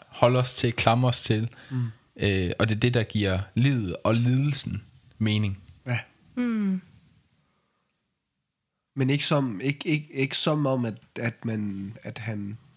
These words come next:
Speaker 2: hiver dig ud af den,
Speaker 1: Nej.
Speaker 2: den, den lidelse lige nu og her.
Speaker 1: Overhovedet ikke. Det sætter det bare i perspektiv.
Speaker 2: Øh, men det, du kan opdage, det er jo ligesom, at du hele tiden har haft brug for ham.
Speaker 1: Ja.
Speaker 2: Og du ikke har nogen kontrol heller.
Speaker 1: Mm,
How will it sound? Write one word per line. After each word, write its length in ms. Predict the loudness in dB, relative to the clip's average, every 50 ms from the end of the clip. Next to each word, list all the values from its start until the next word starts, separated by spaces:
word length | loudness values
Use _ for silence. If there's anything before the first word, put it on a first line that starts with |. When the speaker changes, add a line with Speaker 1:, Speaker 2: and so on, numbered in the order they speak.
| _ _ _ _ _ -20 -20 -20 _ _ _ -12 -6
Speaker 2:
hiver 180 | -2 -2 0 0
dig 140 | -2 -2 -2
ud 140 | 0 0
af 160 | 0 0 -2 -4
den, 160 | -6 -6 0 4
Speaker 1:
Nej. 180 | 4 6 6
Speaker 2:
den, 220 | 6 4 0 -2 -4 -6 -6
den 160 | -4 -2 -2 0
lidelse 320 | 0 0 0 0 -2 -2
lige 180 | -2 -2 -2 0
nu 160 | -2 -2 -2
og 60 | -2 0
her. 100 | 2 2
Speaker 1:
Overhovedet 320 | 2 2 2 2 2 0
ikke. 140 | 0 -2 -6 _ _ _ _ _
Det 100 | 4 4
sætter 220 | 4 4 2 2 2
det 100 | 4 4
bare 100 | 4 4
i 40 |
perspektiv. 520 | 4 2 0 0 0 -2 0 0 0 0 0 -4 -10 -20 -20 -20 -20 _ -4
Speaker 2:
Øh, 440 | -2 -2 0 0 -2 -2 -4 -4 -4
men 160 | -4 -4 -2
det, 160 | -2 -2 -2
du 60 | -2
kan 140 | -2 -2 0
opdage, 440 | 0 -2 -2 -2 -4 -4 -4 -4 -6
det 180 | -6 -4 -4
er 60 | -2 -2
jo 120 | -2 0
ligesom, 260 | 0 -2 -2 -2 -2
at 100 | -2 -2
du 60 | -2
hele 220 | 2 4 4 4 4
tiden 200 | 2 0 -2 -4
har 60 | -6
haft 200 | -8 -10 -10 -8
brug 180 | -6 -6 -6 -6
for 100 | -6 -8
ham. 220 | -8 -8 -4 0 0
Speaker 1:
Ja. 100 | 0 0 -2 -6 -18 -20 -20 -20 -20 _ _ _ _ _ _ _ _ _ _ _ _
Speaker 2:
Og 120 | -8 -4 0
du 100 | 0 0
ikke 120 | 0 0
har 100 | 0 -2
nogen 160 | -2 -2 -4
kontrol 500 | -4 -4 -4 -4 -4 -2 0 -2 -2 -2 -4
heller. 300 | -6 -8 -8 -10 -16 _ _ _ 0
Speaker 1:
Mm, 140 | 0 0